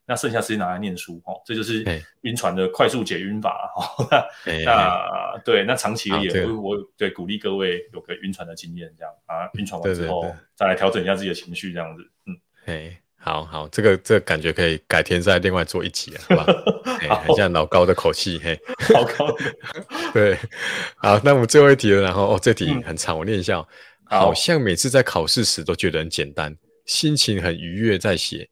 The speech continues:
Speaker 2: 可是最后成绩都没有想象的那么理想。
Speaker 1: 嗯。嗯。
Speaker 2: 有时候考试觉得很困难的时候，反而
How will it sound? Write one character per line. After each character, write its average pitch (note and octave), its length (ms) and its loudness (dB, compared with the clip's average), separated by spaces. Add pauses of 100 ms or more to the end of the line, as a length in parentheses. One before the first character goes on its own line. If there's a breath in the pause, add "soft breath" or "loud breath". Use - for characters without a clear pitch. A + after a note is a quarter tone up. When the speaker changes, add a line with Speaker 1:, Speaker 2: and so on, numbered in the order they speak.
(140)
Speaker 2:
可 - 120 -6
是 A2 80 -2
最 D3+ 160 4
后 B2+ 80 10
成 G2 240 0
绩 G2+ 240 -4
都 G2+ 160 4
没 G2 100 0
有 F#2 60 2
想 D#2 200 -2
象 G2 200 -2
的 E2 100 -2
那 E2+ 100 -4
么 E2+ 120 -4
理 D#2 180 -6
想。 D#2+ 220 -4 (480)
Speaker 1:
嗯。 G2+ 160 -4
嗯。 - 20 -2
Speaker 2:
有 F2+ 80 2
时 G#2 140 2
候 C3 160 10
考 E2+ 180 0
试 B2 160 0
觉 G#2 140 2
得 F#2+ 80 0
很 D#2 100 -2
困 A#2+ 220 2
难 D#2+ 120 -4
的 D2+ 60 -14
时 - 140 -8
候， F2+ 200 2
反 D#2 300 -6
而 D#2 100 -2